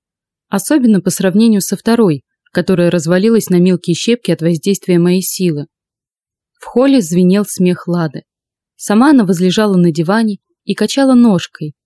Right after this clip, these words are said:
Модная кроссовка серела засохшей грязью. В кресле восседала мисс Фекла. На голове ее красовался цветастый платочек, а на лице сияла широкая улыбка.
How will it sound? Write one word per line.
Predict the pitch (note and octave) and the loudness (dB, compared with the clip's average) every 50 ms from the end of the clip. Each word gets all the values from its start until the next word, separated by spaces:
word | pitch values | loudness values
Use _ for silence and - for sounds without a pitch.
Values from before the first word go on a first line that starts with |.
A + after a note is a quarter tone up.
| _ _ _ _ | _ _ _ _
Модная | - E3+ F#3 G3+ E3+ F3+ F3+ F3 | -2 0 0 2 2 2 0 0
кроссовка | - - F3 - - G#3+ A3 A3 - - | 0 -2 -4 -4 0 -2 -2 -2 -2 -8
серела | E3+ - - F3+ E3+ F#3+ G3 F#3+ F3 | -8 -4 -4 -2 0 0 0 0 0
засохшей | D3 E3 D#3+ - - F3+ D#3+ - - F#3+ E3+ | 0 -2 -4 -4 -4 -6 -6 -6 -6 -8 -6
грязью. | D#3+ E3+ F#3 E3+ D#3+ C#3+ - - D3+ D3 - _ _ _ _ _ _ _ _ _ _ _ _ _ _ _ _ | -4 -2 -2 -2 -2 -4 -6 -10 -14 -14 -16 _ _ _ _ _ _ _ _ _ _ _ _ _ _ _ _
В | _ - | _ -8
кресле | - G#3 A#3 C4+ C#4+ - - A3 | -4 -2 0 0 -2 -2 -2 -2
восседала | F3+ F#3+ - - - F#3+ E3 G3+ G#3+ A3 G3+ | 0 0 -2 -2 -4 -2 0 0 0 2 2
мисс | F3 F#3 G3 F#3 - - | 2 2 2 0 -4 -8
Фекла. | - - E3+ D#3+ - - D#3+ D3+ D3 - _ _ _ _ _ _ - | -4 -2 -2 -2 -2 -4 -10 -10 -10 -12 _ _ _ _ _ _ -4
На | E3 E3 E3 | -2 -2 0
голове | D3+ F3 F3 F3 F#3+ G#3+ A3 | 2 0 0 2 2 2 2
ее | G3+ F3+ E3 | 2 0 -2
красовался | - F3 E3 - F3+ D#3+ F3+ F3+ - - E3+ | -2 -6 -4 -4 -2 -2 -2 -2 -2 -4 -10
цветастый | - - - E3 - F3 E3+ - - F3 - | -10 -6 -8 -4 -2 -2 -4 -2 -4 -8 -6
платочек, | - D#3 D#3 - - A3 A#3+ - - - - - _ _ _ _ _ _ | -4 -6 -6 -2 0 0 0 0 -4 -10 -14 -16 _ _ _ _ _ _
а | - F3 | -4 -2
на | F3+ F3 F3 | 0 2 2
лице | F3 E3+ - - - C4 C4+ | 0 0 -4 -2 -2 -2 -2
сияла | - - F#3+ E3 E3+ F#3+ G3+ G3+ G3 | 0 -2 -4 -2 0 -2 -2 -2 -2
широкая | - - F#3 E3+ F#3 F#3+ F#3+ - F#3+ F#3+ | -4 -4 -2 0 0 -2 -2 -2 -2 0
улыбка. | F#3 F#3+ F3+ F3+ E3+ - _ - C#3 D3 | 0 2 0 0 -2 -2 _ -16 -16 -16